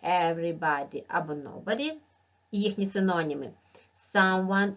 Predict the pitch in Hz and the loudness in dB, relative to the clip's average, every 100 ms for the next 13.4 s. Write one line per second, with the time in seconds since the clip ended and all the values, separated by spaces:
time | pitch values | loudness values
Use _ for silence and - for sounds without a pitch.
0 | 185 175 185 185 190 196 196 190 - - | -6 -4 -2 0 2 2 2 0 -4 2
1 | 180 175 180 202 196 196 190 196 190 - | 6 6 6 4 4 6 6 4 2 -6
2 | _ - 190 180 - - _ _ - 180 | _ -2 2 4 2 -4 _ _ -4 0
3 | 156 175 277 349 - _ _ _ _ _ | 2 4 2 0 -10 _ _ _ _ _
4 | _ 190 196 226 254 - 208 196 202 214 | _ -6 2 4 4 0 -4 0 0 2
5 | 202 185 180 165 143 147 160 202 220 220 | 0 0 0 0 0 -2 2 2 4 6
6 | 233 196 175 160 151 - - - - - | 6 4 0 -4 -8 -12 -16 -18 -8 -2
7 | 151 139 143 - - 269 285 196 _ _ | -2 -2 -8 -12 -4 -2 -2 -4 _ _
8 | - _ _ _ 165 170 247 226 190 170 | -20 _ _ _ -2 2 4 4 0 -2
9 | 180 196 196 185 - 185 175 170 175 151 | -2 2 2 0 -2 -4 -4 -6 -6 -6
10 | 117 - _ _ _ _ - 151 - - | -8 -16 _ _ _ _ -14 -12 -12 -18
11 | - - 214 196 185 170 165 - 170 165 | -18 0 4 6 4 0 -2 -4 -4 -2
12 | 160 165 160 165 160 160 160 160 151 151 | -2 -4 -4 -2 -2 -4 -6 -6 -6 -6
13 | 156 156 156 147 | -6 -4 -6 -8